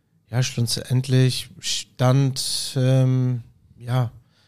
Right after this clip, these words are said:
fast jeder Verein, jede Bewegung war dann medial. Ich hab das Thema ja auch öffentlich kritisiert, dass ich damit auch nicht einverstanden bin und ja, auch das auch deutlich gesagt, dass wir uns davon nicht beeinflussen lassen,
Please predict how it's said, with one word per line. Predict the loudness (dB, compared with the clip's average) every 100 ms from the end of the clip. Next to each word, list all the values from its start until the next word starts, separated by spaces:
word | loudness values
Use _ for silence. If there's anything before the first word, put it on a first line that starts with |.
| _
fast | _ -2 2 2 0
jeder | 2 4 4
Verein, | 4 2 2 2 4
jede | 4 4 4
Bewegung | 2 2 2 4 4 4 4
war | 6
dann | 6 6
medial. | 4 4 4 4
Ich | 4 0
hab | -2
das | -6 -2
Thema | 0 2
ja | 2
auch | 0 -2 -8 -8
öffentlich | -4 0 0
kritisiert, | 0 0 0 2 2 0 -8 -20 _ _ _
dass | -4 -4
ich | 0
damit | 0 0
auch | 0
nicht | 0 0
einverstanden | 0 -2 0 0 0
bin | 2 2 2
und | 0 0 0 -4 -14 _ _
ja, | -6 -6 -6
auch | -8 -10 -12 _ _ _ _ _ _ _ _ _ _ -4
das | 0 0
auch | -2
deutlich | 2 2 2 0
gesagt, | 2 2 2 0
dass | -2
wir | -2
uns | -2
davon | -4 -2 -2
nicht | -2
beeinflussen | 0 -2 -2 -4 -2 0
lassen, | 0 0 -2